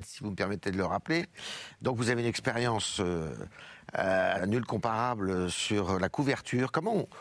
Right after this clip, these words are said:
on travaille sur un continent, justement, où la démocratie, bah, c'est pas simple, où, euh, les pressions sont fortes, aussi bien, euh, des anciennes puissances coloniales que, euh, des partis politiques sur place, euh, C'est, c'est difficile de, de, d'être un, un journal panafricain dans un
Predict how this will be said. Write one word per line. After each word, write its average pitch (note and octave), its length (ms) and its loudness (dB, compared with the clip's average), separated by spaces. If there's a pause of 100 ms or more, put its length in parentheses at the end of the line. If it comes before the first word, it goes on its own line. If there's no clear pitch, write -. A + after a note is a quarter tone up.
on G#2+ 100 2
travaille C3+ 680 2 (260)
sur G#2 200 0
un G#2 100 2
continent, B2 420 2
justement, A#2 400 0
où D3 60 2
la G#2+ 80 2
démocratie, G2 500 0
bah, G#2 100 0
c'est - 160 0
pas G#2 140 0
simple, B2 460 -2 (400)
où, A#2 380 4
euh, G2+ 160 4
les G#2 120 4
pressions B2 460 0
sont G2+ 160 -2
fortes, - 480 -4 (240)
aussi - 220 0
bien, A2 500 4
euh, F#2 120 4 (300)
des F#2+ 140 2
anciennes G2+ 280 2
puissances G#2+ 300 0
coloniales A#2 640 2
que, G2+ 140 0
euh, G2+ 600 4
des F#2 120 2
partis - 260 -6
politiques G2 400 -2
sur - 160 0
place, A2 500 -2
euh, G2+ 100 2 (560)
C'est, - 140 -6
c'est - 100 0
difficile E3 460 0
de, A2 240 4
de, G2 320 2
d'être F#2+ 340 -2
un, G#2 220 2
un G#2+ 60 0
journal G#2 260 2
panafricain F#2+ 540 -2
dans F2+ 260 -2
un E2+ 60 -2